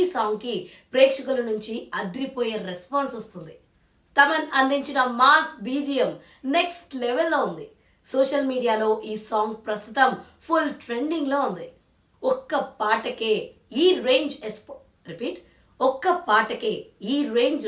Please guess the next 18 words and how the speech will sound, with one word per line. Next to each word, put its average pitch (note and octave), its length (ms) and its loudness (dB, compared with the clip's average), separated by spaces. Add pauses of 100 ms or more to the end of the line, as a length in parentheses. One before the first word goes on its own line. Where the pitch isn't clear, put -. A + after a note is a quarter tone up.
రెస్పాన్స్ B3 460 -4
వచ్చిందంటే A3+ 480 -8 (400)
ఇక F#3 160 -8
సినిమా B3 480 -4
రిలీజ్ A#3 320 -2
అయితే A3 240 -4 (360)
ఫ్యాన్స్ D#4 520 4
చేసే C#4 260 -2
హంగామా A#3 520 0 (360)
ఏ D4 220 4 (140)
రేంజ్ C#4+ 300 2
లో D4 100 2
ఉంటుందో A#3+ 560 -2 (100)
అర్థం D#3+ 240 -6
చేసుకోవచ్చు. G#3 640 -8 (460)
ఓజీ C#4+ 380 4
సినిమాకు B3+ 500 0
కనుక A3+ 320 -2